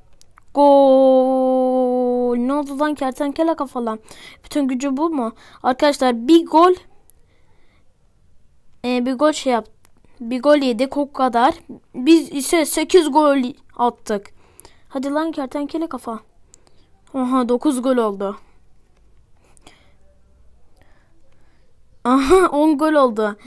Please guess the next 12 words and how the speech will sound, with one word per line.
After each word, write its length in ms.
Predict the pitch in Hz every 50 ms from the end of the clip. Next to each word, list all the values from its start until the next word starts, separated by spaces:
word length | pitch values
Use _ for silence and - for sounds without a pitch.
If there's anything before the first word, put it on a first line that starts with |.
| 285 - _ _ _ _ - _ _ _ _ _ _ _ _ _ _
Arkadaşlar 560 | 277 262 262 - 302 285 277 - - 262 262
karşıdaki 540 | 262 269 262 254 - - 277 277 269 - 285
rakip 320 | 277 262 - - 269 - -
çok 200 | - 285 - 294
ezik. 400 | 269 254 240 254 269 262 - - - - - - - - - _ _ _ _ _ _ _ _
Anam. 260 | - 247 247 226 214 226 - - - - - - - - - - - - - - _ _ -
Deli 180 | 262 262 269
gibi 340 | 247 269 233 254 240 240 247
lag 260 | 247 262 302 302 -
var 240 | 262 262 262 247 247
ya. 340 | 247 240 233 226 226 226 226 - - - - - - - - -
Gol, 640 | 277 294 285 285 277 269 269 262 262 262 262 254 254